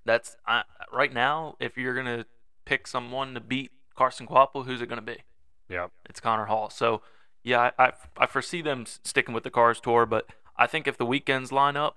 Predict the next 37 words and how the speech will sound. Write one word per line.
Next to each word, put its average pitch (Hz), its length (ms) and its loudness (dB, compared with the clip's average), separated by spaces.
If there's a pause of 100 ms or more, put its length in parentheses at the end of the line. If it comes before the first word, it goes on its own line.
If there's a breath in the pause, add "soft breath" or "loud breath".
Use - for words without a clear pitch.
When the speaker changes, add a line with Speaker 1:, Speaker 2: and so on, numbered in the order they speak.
(160)
Speaker 1:
he's 123 220 -10
gonna, 117 340 0
he's 120 180 -8
gonna 120 140 0
keep 120 180 -10
running 107 220 -4
Langley. 104 380 -8 (280)
Speaker 2:
Yeah, 95 400 0
I 117 60 0
mean, 110 360 -2 (600)
he's 110 240 -2
red 110 240 6
hot, 95 300 2
man, 90 320 -8
and, 87 420 -14
you 104 80 -8
know, 92 180 -4
he 110 160 0
only 120 240 0
needs 107 220 -4
a 104 80 0
little 101 200 0
bit 98 120 -2
more 101 280 -2
to 92 180 -6
get 98 180 -4
his 98 140 -4
first 107 320 -4
win 104 120 -2
of 98 80 -8
the 92 80 -8
season 95 380 -8
in 95 100 -6
the 92 80 -8
Cars 98 360 -2
Tour. 92 340 -8 (500 loud breath)
Um, 90 500 -4